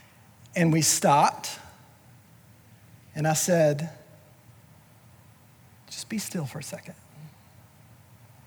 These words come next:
And right about that time, these two adorable black bear cubs, about six to seven months old, tumbled out onto the trail.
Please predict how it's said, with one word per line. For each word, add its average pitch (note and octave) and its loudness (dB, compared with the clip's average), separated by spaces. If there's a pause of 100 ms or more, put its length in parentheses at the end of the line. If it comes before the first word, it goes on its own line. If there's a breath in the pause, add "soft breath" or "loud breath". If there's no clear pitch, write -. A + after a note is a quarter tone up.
(1080)
And D#3 2 (1900)
right A#3 6
about B3+ 4
that F#3 4
time, D#3 0 (240)
these A3+ 0
two A3 0
adorable F3 2 (720 loud breath)
black F#3 4
bear E3+ 2
cubs, C#3+ -2
about D3+ 2
six G#3 0
to G#3 -4
seven F#3 2
months E3+ 0
old, C#3+ -2 (720 soft breath)
tumbled A3+ 6
out G3 10
onto E3+ 2
the D3 0
trail. C3+ -6